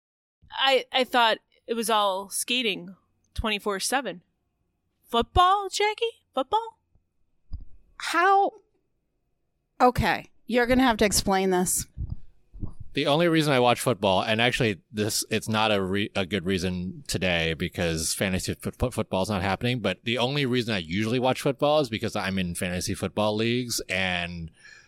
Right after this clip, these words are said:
Speaker 3: I'm a very competitive person. So that's the only thing that really interests me about football. I just had it on today.
Speaker 2: Well, I'm also a very competitive person, but I,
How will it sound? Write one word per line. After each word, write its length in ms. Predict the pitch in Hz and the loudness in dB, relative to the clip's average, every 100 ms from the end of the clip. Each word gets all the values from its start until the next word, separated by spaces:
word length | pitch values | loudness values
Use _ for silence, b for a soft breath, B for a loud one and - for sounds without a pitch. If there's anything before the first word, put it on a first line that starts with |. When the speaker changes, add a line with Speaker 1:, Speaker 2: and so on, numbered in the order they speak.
| B B - | B B -6
Speaker 3:
I'm 180 | 95 | -4
a 60 | 90 | -2
very 260 | 82 87 85 | -2 -2 -2
competitive 520 | 87 82 85 80 80 | -2 -4 -4 -6 -6
person. 420 | 90 80 113 117 | -4 -2 -2 -2
So 140 | 120 95 | -2 -2
that's 180 | 95 | -2
the 160 | - 110 - | -4 -8 -6
only 320 | 113 127 123 | -4 -2 -4
thing 220 | - 98 | -4 -4
that 120 | 92 | -4
really 280 | 92 90 80 | -2 -4 -4
interests 520 | 80 - 87 - - | -6 -4 -2 -2 -2
me 260 | 104 113 127 | -2 -2 -2
about 420 | 107 113 117 117 - | -2 0 0 -4 -6
football. 760 | 127 - 123 131 147 156 160 _ _ _ _ _ _ _ - | -6 -2 -2 0 -2 -6 -12 _ _ _ _ _ _ _ -6
I 120 | 104 | -4
just 180 | 92 - | -2 -2
had 160 | 87 | 0
it 40 | 82 | 0
on 140 | 80 | -2
today. 300 | 85 139 156 - _ - - - - - - - - - - - - - - B B B B B - | -4 -4 -6 -8 _ -14 -10 -10 -10 -10 -10 -8 -8 -8 -6 -4 -2 -4 -6 B B B B B -2
Speaker 2:
Well, 520 | 233 269 220 196 - | 4 6 6 4 0
I'm 240 | - 277 240 | 0 2 4
also 380 | 262 277 262 | 2 4 2
a 40 | 226 | 2
very 300 | 202 202 196 | 2 0 2
competitive 540 | 208 190 196 180 180 | 0 0 -2 -4 -6
person, 500 | - 185 180 - 185 | 0 2 2 0 0
but 240 | 196 196 - - | 0 -2 -4 -6
I, 640 | - 262 277 277 254 | 0 4 4 2 -2